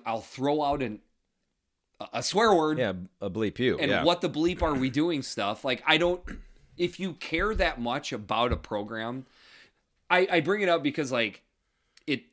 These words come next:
Speaker 1: it's been a point of contention the last twenty-four hours.
Speaker 2: Nah,
Speaker 1: Like,
Speaker 2: you,
Speaker 1: people are
Speaker 2: you have to, and,
Speaker 1: Okay,
Speaker 2: and
Speaker 1: come
Speaker 2: then
Speaker 1: on.
Speaker 2: you know what else you have to do is right now you have to make a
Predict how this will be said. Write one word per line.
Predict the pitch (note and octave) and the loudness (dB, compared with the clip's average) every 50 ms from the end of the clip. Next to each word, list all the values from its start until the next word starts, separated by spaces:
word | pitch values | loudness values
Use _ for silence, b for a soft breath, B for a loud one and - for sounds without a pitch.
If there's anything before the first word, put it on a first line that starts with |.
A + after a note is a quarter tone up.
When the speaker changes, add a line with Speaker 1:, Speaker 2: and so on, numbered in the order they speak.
| _ _ _ _ _ _ | _ _ _ _ _ _
Speaker 1:
it's | - D#3+ D3+ - | -2 -2 -2 0
been | - F#3 F3 E3 | 2 2 2 2
a | D#3 C3+ | 2 -2
point | A#2 - - - D#3+ E3 C#3+ | 0 -2 -2 0 2 0 0
of | C3+ - | 0 -4
contention | - C#3 A2+ - A#2+ G2+ - - G2 | -4 -6 -2 -2 -4 -4 -4 -8 -8
the | F#2 F#2+ | -8 -8
last | F#2 F2 - - | -8 -8 -10 -10
twenty-four | G2 F2 E2+ E2+ - F2+ E2 | -12 -12 -12 -12 -12 -10 -12
hours. | D#2 - - - _ | -12 -12 -16 -20 _
Speaker 2:
Nah, | - C#3 C3 A2+ G#2 | -10 -4 0 2 2
Speaker 1:
Like, | G2+ A2+ G#2 | 2 2 2
Speaker 2:
you, | C#3 D#3+ | 4 4
Speaker 1:
people | D#3+ - C3+ A2+ | 4 4 2 -2
are | G#2+ G#2 F#2+ F#2 - | -2 -2 -2 -2 2
Speaker 2:
you | E3+ F3 D#3+ | 4 6 6
have | E3+ E3 D#3+ - | 8 6 4 4
to, | D#3 D#3 | 0 4
and, | E3 D#3 D3 C3+ | 4 6 6 6
Speaker 1:
Okay, | A2+ G2 F#2+ B B B B | 4 2 0 B B B B
Speaker 2:
and | E3+ F#3+ | 2 4
Speaker 1:
come | G3 A3 | 6 6
Speaker 2:
then | G#3+ | 6
Speaker 1:
on. | G#3+ | 8
Speaker 2:
you | G#3 G#3+ | 10 10
know | B3 | 10
what | C4 G3 | 10 10
else | F3+ G#3+ G#3 - | 8 8 6 4
you | - F#3 | 2 4
have | G3 G3+ - - | 10 10 10 10
to | E3 | 10
do | D3 F#3 F3 | 2 2 2
is | D3+ C#3 C3+ - - - - C#3+ C3+ - | 2 0 0 -6 -10 -12 -10 -10 -8 0
right | C#3 D3+ F#3 G#3+ - - | 4 8 8 8 8 6
now | D#3 D#3 D3 G#2 C#2+ C#2 - - - | 4 4 6 4 2 0 -8 -10 -2
you | B2 C#3 E3+ | 2 4 6
have | E3 D#3+ - | 6 6 4
to | D#3+ | 2
make | C#3 C#3 B2+ - | 0 0 0 2
a | A#2 F#2+ F#2+ F#2+ F2+ | 0 0 0 -2 -4